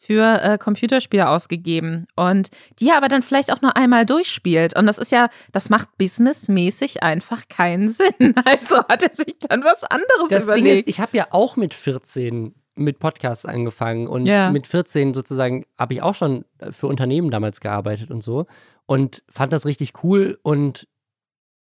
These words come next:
Speaker 2: deswegen, ich kann das, ich kann das nicht haten, dass er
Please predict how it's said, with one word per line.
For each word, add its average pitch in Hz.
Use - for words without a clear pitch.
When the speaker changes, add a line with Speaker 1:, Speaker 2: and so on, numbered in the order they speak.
Speaker 2:
deswegen, 180
ich -
kann -
das, 214
ich -
kann 190
das 220
nicht 180
haten, 156
dass 127
er 131